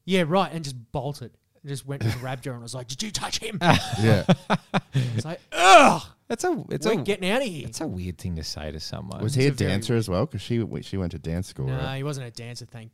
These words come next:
Speaker 1: God. He was just a, they used, I think they used to call him, like, sloppy or something. Like, he was, he was a, he was a real unit. Like, I remember looking at him going, he's like, "You're the worst.
Speaker 3: Yeah,
Speaker 1: You're
Speaker 3: right.
Speaker 1: the worst."
Speaker 2: My, my current girlfriend is, like, the least jealous person I've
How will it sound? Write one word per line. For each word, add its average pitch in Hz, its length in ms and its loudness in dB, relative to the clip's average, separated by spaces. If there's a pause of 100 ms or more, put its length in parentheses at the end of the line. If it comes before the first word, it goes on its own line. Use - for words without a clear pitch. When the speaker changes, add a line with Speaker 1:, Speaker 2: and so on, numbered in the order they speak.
(100)
Speaker 1:
God. 123 280 -8
He 120 60 -12
was 120 140 -14
just - 200 -14
a, 113 160 -14 (400)
they 135 120 -10
used, 147 140 -10
I 160 80 -10
think 220 140 -10
they 247 60 -10
used 185 140 -6
to 135 80 -6
call 131 200 -8
him, 117 100 -12
like, 92 160 -16
sloppy 123 580 -10
or 110 80 -14
something. 107 320 -16
Like, 110 100 -16
he 131 160 -6
was, 131 100 -6
he 127 100 -10
was 135 140 -8
a, 147 120 -8
he 147 80 -6
was 156 100 -6
a 160 60 -6
real 190 300 -8
unit. 120 480 -8 (140)
Like, 135 300 -10
I 151 40 -10
remember 175 240 -4
looking 127 200 -8
at 104 80 -18
him 101 80 -20
going, 117 120 -20
he's 147 120 -16
like, 143 120 -20
"You're 214 160 -10
the - 60 -20 (180)
worst. - 460 -12 (220)
Speaker 3:
Yeah, 104 200 0
Speaker 1:
You're 92 100 -2
Speaker 3:
right. 110 260 0
Speaker 1:
the - 60 -10 (160)
worst." 170 580 0 (160)
Speaker 2:
My, 127 300 2 (160)
my 131 240 -2
current 90 400 -4
girlfriend 87 420 -4
is, 82 220 -6
like, 80 360 -6
the - 140 -10
least 80 540 -8
jealous 78 340 -6
person 80 400 -10
I've 80 180 -10